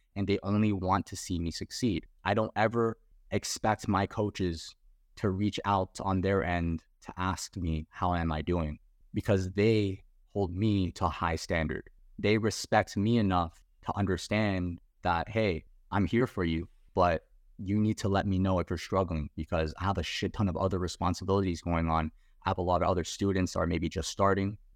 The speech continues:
Okay, I have a lot, a lot of other students that are reaching out because they're struggling," right? So we can only do so much, guys. If you are struggling, I encourage you guys to reach out. And hopefully this live didn't scare you. Okay, so, like, hopefully this live didn't scare you guys off.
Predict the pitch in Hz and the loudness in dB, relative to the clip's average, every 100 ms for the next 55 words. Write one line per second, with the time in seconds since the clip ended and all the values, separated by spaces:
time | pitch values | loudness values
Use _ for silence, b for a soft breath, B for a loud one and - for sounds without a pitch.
0 | _ - 90 98 92 90 90 87 - 107 | _ -4 -2 0 -2 0 0 -2 -4 0
1 | 95 92 80 95 90 85 98 95 90 87 | 2 2 0 0 0 0 0 0 0 -2
2 | 87 95 95 92 - 85 90 95 - - | -2 -2 -2 -2 -2 -2 0 0 -2 0
3 | 101 98 98 98 - - _ - - 85 | 2 2 -2 -4 -6 -20 _ -18 -2 -2
4 | 98 101 92 117 127 107 110 104 101 98 | 0 -2 0 2 2 0 2 0 -2 -4
5 | - 95 98 - 85 80 80 - - - | 0 0 0 -2 -4 -4 -8 -14 -14 -12
6 | 92 101 95 90 - 90 95 110 127 143 | -6 0 0 -2 -2 0 2 0 -2 -4
7 | - 92 95 - 104 92 95 87 87 82 | -6 0 0 2 0 0 2 2 2 -2
8 | 85 78 80 65 - - - - 110 107 | -4 -2 -2 -2 -6 -20 -12 -4 0 0
9 | - 104 98 - 95 95 90 92 85 - | 2 0 0 -2 0 2 2 0 0 0
10 | 90 82 71 - _ - 95 101 - 98 | 0 0 -4 -10 _ 2 4 4 2 2
11 | 92 87 - 104 - 107 95 92 92 87 | 2 2 0 -2 0 -2 0 -2 2 4
12 | 92 87 90 90 90 - 92 92 87 87 | 4 2 0 0 -2 0 2 2 2 2
13 | 82 82 90 | 2 0 0